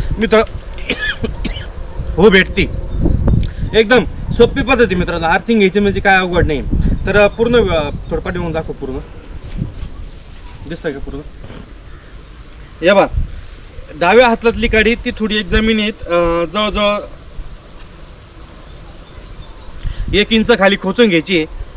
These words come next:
त्याला डावा हात पूर्ण आपला कनेक्ट करून द्यायचा आहे. पायात चप्पल असली तरी अडचण नाही, फक्त लाईनीवर उभं राहायचं.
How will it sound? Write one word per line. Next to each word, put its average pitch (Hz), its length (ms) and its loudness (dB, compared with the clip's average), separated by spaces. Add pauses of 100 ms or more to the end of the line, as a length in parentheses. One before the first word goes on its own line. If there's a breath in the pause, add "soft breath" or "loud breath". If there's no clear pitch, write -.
(120)
त्याला 202 180 4
डावा 214 240 6
हात 196 100 6
पूर्ण 196 340 -2
आपला 190 200 2
कनेक्ट 214 300 2
करून 208 160 4
द्यायचा 170 220 6
आहे. 147 100 -2
पायात 185 200 4
चप्पल 214 340 0
असली 196 200 0
तरी 190 120 0
अडचण 190 320 2
नाही, 180 200 2 (320 loud breath)
फक्त 208 240 2
लाईनीवर 226 380 6
उभं 202 140 2
राहायचं. 175 320 4